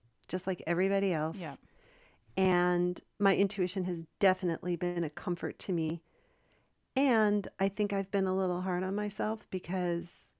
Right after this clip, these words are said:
Speaker 1: I've had just as much stress and worry as everybody else. I've just been trying to rise above it.
Speaker 2: Yeah.
Speaker 1: And I think my body's been telling me, "You're not rising above it. You need to do some more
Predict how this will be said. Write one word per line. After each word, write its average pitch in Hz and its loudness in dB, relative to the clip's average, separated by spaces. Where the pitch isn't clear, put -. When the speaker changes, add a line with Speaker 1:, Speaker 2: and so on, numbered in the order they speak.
Speaker 1:
I've 202 -2
had 208 -4
just 220 -4
as 220 -8
much 214 -4
stress - -4
and 185 -2
worry 175 -2
as 190 -6
everybody 180 -2
else. 185 0
I've 175 -8
just - -6
been 175 0
trying 170 -2
to - -4
rise 165 0
above 165 -2
it. 240 0
Speaker 2:
Yeah. 165 -6
Speaker 1:
And 196 6
I 175 4
think 202 2
my 185 4
body's 175 2
been 170 0
telling 180 0
me, 165 -2
"You're 202 4
not 202 4
rising 185 4
above 160 0
it. 151 0
You 180 2
need 180 2
to 185 -4
do 175 0
some - -4
more 156 0